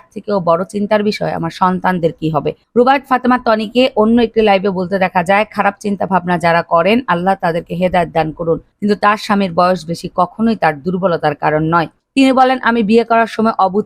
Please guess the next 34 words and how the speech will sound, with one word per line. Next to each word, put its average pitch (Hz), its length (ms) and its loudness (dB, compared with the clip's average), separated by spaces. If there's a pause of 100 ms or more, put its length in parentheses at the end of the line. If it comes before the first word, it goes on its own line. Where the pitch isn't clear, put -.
ছিলাম 175 300 0
না। 156 140 -4
আমি 170 280 -6
বুঝে 190 320 -2
শুনে 208 340 -2
বয়সে 170 400 0
বড় 170 300 2
দেখেই 175 360 -4
বিয়েটি 160 380 -6
করেছি। 160 420 -4 (240)
এর 247 160 4
আগে 254 160 0
তো 240 100 -2
আমি 254 200 0
ইয়াং 254 240 2
ছেলেকে 214 360 0
বিয়ে 175 200 0
করেছিলাম, 156 600 -6
কিন্তু 180 200 -4
আমি 175 140 -2
সুখী 196 360 -2
হতে 165 160 0
পারিনি। 151 400 -2 (360)
তাই 190 200 4
আমি 185 180 -2
বয়স 175 360 0
দেখেই 196 300 2
বিয়েটি 180 340 -2
করেছি। 156 460 -4 (220)
যে 202 160 2
আমাকে 247 300 0
সুখে 240 280 -2
রাখতে 220 280 -2
পারবে 196 340 0